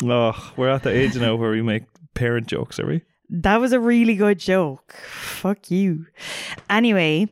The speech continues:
Speaker 1: Right.
Speaker 2: we're not language people.
Speaker 1: No.
Speaker 2: No.
Speaker 1: You, no, to be fair, you're
Speaker 2: What?
Speaker 1: not a language person,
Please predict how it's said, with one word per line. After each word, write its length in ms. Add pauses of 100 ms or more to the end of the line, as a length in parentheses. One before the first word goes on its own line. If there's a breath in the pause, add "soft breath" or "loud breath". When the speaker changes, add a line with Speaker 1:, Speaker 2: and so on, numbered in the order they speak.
Speaker 1:
Right. 320 (140)
Speaker 2:
we're 300
not 260
language 560
people. 420 (160)
Speaker 1:
No. 380 (360)
Speaker 2:
No. 360
Speaker 1:
You, 80
no, 340
to 120
be 80
fair, 600 (140)
you're 480
Speaker 2:
What? 440
Speaker 1:
not 500
a 80
language 520
person, 520